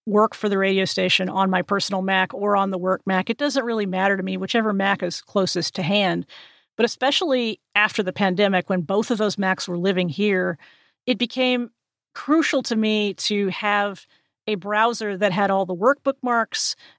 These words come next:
and another one that had all the home bookmarks, and that I have a file system that where I, am I at work or am I at home? It was important to me, not to,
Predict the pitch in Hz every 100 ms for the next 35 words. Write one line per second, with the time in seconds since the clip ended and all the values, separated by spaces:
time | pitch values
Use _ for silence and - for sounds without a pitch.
0 | - 196 196 208 208 214 208 196 180 175
1 | 180 175 180 277 269 233 233 220 202 202
2 | - - - _ 214 196 190 185 185 185
3 | - 240 254 - 233 - 220 202 185 -
4 | 196 196 185 - 226 208 190 233 349 262
5 | 240 220 202 226 190 - 233 226 226 233
6 | - 302 254 - 208 202 226 147 185 233
7 | - 294